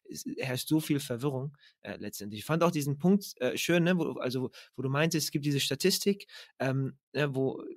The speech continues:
gerade aus migrantischen oder auch vielleicht islamischen Kum-, Kulturkreisen, äh, dieses Problem einfach vorherrscht. Äh, und wir dazu neigen, gerade weil wir das nicht vielleicht wollen,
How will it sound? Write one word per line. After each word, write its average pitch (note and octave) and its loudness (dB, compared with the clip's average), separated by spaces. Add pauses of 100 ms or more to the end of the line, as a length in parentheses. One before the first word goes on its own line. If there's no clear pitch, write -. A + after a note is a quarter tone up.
gerade B2+ 2
aus - -2
migrantischen D3 0
oder A2+ -2
auch A#2 -4
vielleicht A#2+ -6
islamischen D3 0
Kum-, D3 0 (160)
Kulturkreisen, B2+ -4 (300)
äh, - -16
dieses C#3 0
Problem D#3+ 2
einfach D#3 0
vorherrscht. E3 0 (480)
Äh, B2 0
und C3+ -2
wir C3 2
dazu D3 4
neigen, E3 4 (260)
gerade E3+ 8
weil D#3+ 6
wir D3 2
das C3+ 0
nicht B2+ 0
vielleicht A#2+ -4
wollen, G#3 4